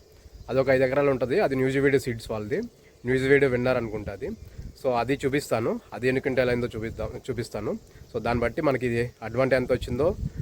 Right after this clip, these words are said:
న్యూజివీడు ఎంత దిగుబడి వచ్చిందో తెలిసిపోద్ది. మేమైతే ఎకరానికి రెండు ప్యాకెట్లు చొప్పున వేసాము. ఒక్కొక్క ప్యాకెట్ వచ్చేసి నాలుగు కేజీలు ఉంటుంది. So, అలా ఎకరానికి రెండు ప్యాకెట్లు, ఒక almost ఒక అడుగు దూరంలో వేసాం అనమాట. డ్రిప్కి అటు ఇటు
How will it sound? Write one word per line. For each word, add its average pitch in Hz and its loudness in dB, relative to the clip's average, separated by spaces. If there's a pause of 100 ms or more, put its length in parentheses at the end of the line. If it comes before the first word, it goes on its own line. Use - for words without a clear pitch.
(140)
న్యూజివీడు 123 2
ఎంత 120 2
దిగుబడి 117 -2
వచ్చిందో 123 -4
తెలిసిపోద్ది. 120 -2 (360)
మేమైతే 139 4
ఎకరానికి 160 4
రెండు 135 2
ప్యాకెట్లు 139 2
చొప్పున 131 0
వేసాము. 123 -2 (340)
ఒక్కొక్క 131 0
ప్యాకెట్ 135 4
వచ్చేసి 135 -2
నాలుగు 127 0
కేజీలు 123 -2
ఉంటుంది. 113 -4 (600)
So, 127 0
అలా 131 4
ఎకరానికి 143 4
రెండు 131 2
ప్యాకెట్లు, 131 -2 (220)
ఒక 135 -4
almost 135 2
ఒక 131 -4
అడుగు 127 2
దూరంలో 135 4 (360)
వేసాం 127 4
అనమాట. 120 2
డ్రిప్కి 127 -2
అటు 127 0
ఇటు 113 -2